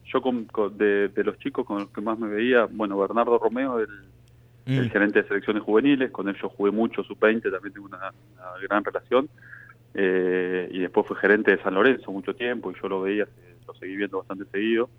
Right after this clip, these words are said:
Speaker 1: Con Pablo, la verdad que tenemos, eh, nos vemos bastante seguido cuando yo voy a Buenos Aires, siempre salimos a comer, con,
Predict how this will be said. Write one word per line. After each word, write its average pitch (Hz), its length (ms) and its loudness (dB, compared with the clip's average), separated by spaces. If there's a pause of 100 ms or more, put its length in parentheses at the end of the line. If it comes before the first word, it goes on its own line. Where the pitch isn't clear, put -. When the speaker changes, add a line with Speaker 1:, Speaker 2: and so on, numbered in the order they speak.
(560)
Speaker 1:
Con 101 200 4
Pablo, 127 380 6
la 110 140 0
verdad 107 180 -2
que 113 100 -6
tenemos, 101 960 -10 (600)
eh, 95 120 -2
nos 95 140 -6
vemos 110 240 0
bastante 110 380 0
seguido 113 220 -10
cuando 101 180 -6
yo 107 60 0
voy 104 80 0
a 101 80 -4
Buenos 101 160 -6
Aires, 131 280 4
siempre 101 220 -16
salimos 101 240 -8
a 95 40 -12
comer, 110 300 -6
con, 95 300 -10